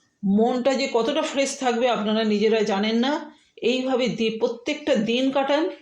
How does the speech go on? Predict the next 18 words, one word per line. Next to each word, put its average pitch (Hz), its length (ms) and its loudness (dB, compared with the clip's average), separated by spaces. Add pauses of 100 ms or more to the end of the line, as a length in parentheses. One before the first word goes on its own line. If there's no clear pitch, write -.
(420)
এক, 208 300 -4
এক 220 160 -2
একটা 277 220 -2
দিন 247 200 0
কাটাতে 226 320 0
কাটাতে 247 300 2
এক 233 220 -4 (260)
বছরটাই 220 500 0
দেখবেন 233 340 0
শেষের 233 360 0
দিকে 233 180 -2
চলে 226 240 2
এসছে, 233 300 -4
কতটা 202 340 -2
ভালো 208 340 0
রেজাল্ট 220 380 0
আপনারা 202 320 -2
পাবেন, 202 340 0